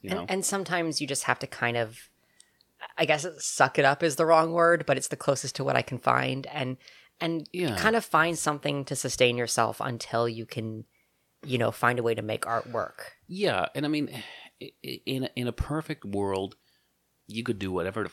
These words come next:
Speaker 1: fuck kind of drawing, post it online, and someone will pay a hundred dollars for it.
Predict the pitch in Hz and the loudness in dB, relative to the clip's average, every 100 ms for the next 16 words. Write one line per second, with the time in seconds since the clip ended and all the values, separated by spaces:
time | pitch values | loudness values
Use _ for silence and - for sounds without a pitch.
0 | _ - 107 - 110 98 95 90 87 82 | _ -12 -10 -6 -6 -6 -4 -4 -4 -8
1 | - 110 107 98 90 85 80 80 - 85 | -8 -6 -6 -4 -4 -6 -6 -10 -10 -10
2 | 85 85 80 71 80 76 78 78 76 71 | -8 -8 -10 -8 -6 -6 -6 -8 -8 -6
3 | 64 - 64 50 | -8 -8 -6 -6